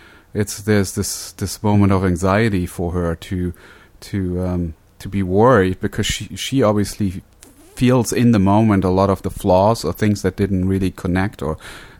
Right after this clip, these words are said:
didn't, didn't work out, and then once she sees the editing, it's like, "Ah," deep sigh of relief. And obviously with somebody like Jill Bilcock, you never have to worry about that part.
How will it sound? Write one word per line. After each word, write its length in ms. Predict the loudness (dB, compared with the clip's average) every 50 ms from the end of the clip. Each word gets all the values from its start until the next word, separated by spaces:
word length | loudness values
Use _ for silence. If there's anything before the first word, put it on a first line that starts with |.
| -14 -4
didn't, 340 | -4 -2 0 0 0 0 0 0
didn't 260 | 0 2 2 2 2
work 260 | 2 0 0 0 0
out, 320 | 0 2 2 2 0 0 -2
and 140 | -2 -2 0
then 140 | 0 0 0
once 160 | 0 -2 -2
she 120 | -4 -8
sees 280 | -8 -6 -6 -6 -6 -4
the 120 | -4 -4
editing, 360 | -4 -4 -4 -6 -6 -4 -4 -4
it's 120 | -4 -4
like, 160 | -6 -6 -6 -10 -14 -20 -20 -20 -20 -20 _ -4
"Ah," 300 | -2 0 0 -2 -2 -8 _ _ _ _ _ _ _ _
deep 280 | -6 -6 -6 -6 -6 -8
sigh 320 | -10 -4 -2 2 2 4 4
of 220 | 4 2 2 0
relief. 520 | 0 0 2 2 2 0 0 -2 -4 -4 -4
And 260 | -2 0 0 -2 -2 -2
obviously 440 | -2 -2 -2 -2 -2 -4 -4 -4
with 260 | -4 -2 -4 -4 -4 -8
somebody 640 | -16 -20 -16 -16 -4 -2 0 2 2 2 2 2
like 160 | 0 0 -2 -4
Jill 260 | -4 -4 -2 -2 -2 -2
Bilcock, 560 | -2 -2 -2 -2 -2 -4 -4 -4 -4 -4 -4
you 100 | -2 0
never 240 | 2 2 2 2 2
have 140 | 0 -2 -2
to 80 | -4
worry 300 | 0 2 4 4 4 4
about 260 | 2 2 0 -2 0 -2
that 220 | -4 -6 -6 -6
part. 320 | -6 -4 -4 -4 -6 -8